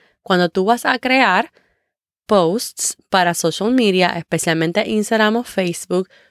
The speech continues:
tú vas a Canva y en Canva ya existen muchos templates, ya existen muchas plantillas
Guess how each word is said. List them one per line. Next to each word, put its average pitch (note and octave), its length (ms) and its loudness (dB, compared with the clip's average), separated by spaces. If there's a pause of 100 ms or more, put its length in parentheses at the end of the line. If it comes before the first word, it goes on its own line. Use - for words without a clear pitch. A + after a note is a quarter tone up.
(120)
tú F#3+ 180 2
vas F#3 180 2
a G#3 140 -2
Canva F#3 520 0 (400)
y F#3 180 2
en F3 140 -2
Canva A3 640 0
ya F3 400 -2
existen C4+ 520 -4
muchos F#3+ 360 0
templates, - 640 -4
ya E3+ 300 0
existen A#3 360 0
muchas F#3+ 300 0
plantillas A#3 680 2